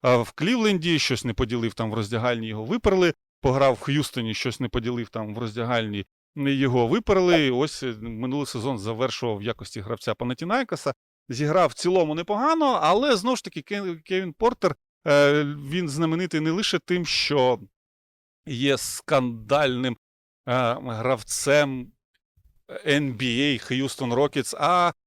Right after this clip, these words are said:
знаменитий тим, що над ним висить реально можливість, е, кримінального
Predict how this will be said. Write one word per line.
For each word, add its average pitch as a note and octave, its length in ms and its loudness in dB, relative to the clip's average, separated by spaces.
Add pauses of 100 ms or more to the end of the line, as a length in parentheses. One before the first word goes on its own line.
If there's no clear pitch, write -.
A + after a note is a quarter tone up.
(160)
знаменитий D#3+ 600 -2
тим, G3+ 140 -2
що D#3 440 0
над C3+ 200 0
ним D3+ 280 0
висить B2 360 -2
реально G#2+ 560 0
можливість, A2+ 720 -4 (420)
е, G#2 320 2 (200)
кримінального C3+ 600 2